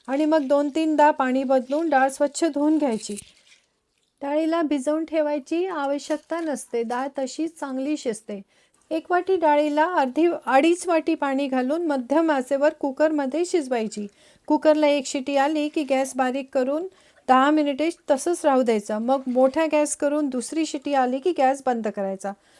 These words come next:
अशा प्रकारे शिजवली की डाळ पण छान शिजते आणि आपल्या गॅसचीही बचत होते. आणि डाळीत आपल्याला अर्धा चमचा हळद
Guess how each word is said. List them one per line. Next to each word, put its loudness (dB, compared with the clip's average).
अशा -2
प्रकारे 2
शिजवली 0
की 0
डाळ 2
पण -2
छान -2
शिजते -6
आणि -2
आपल्या -2
गॅसचीही 0
बचत 0
होते. -8
आणि -4
डाळीत 2
आपल्याला -2
अर्धा 0
चमचा -4
हळद 4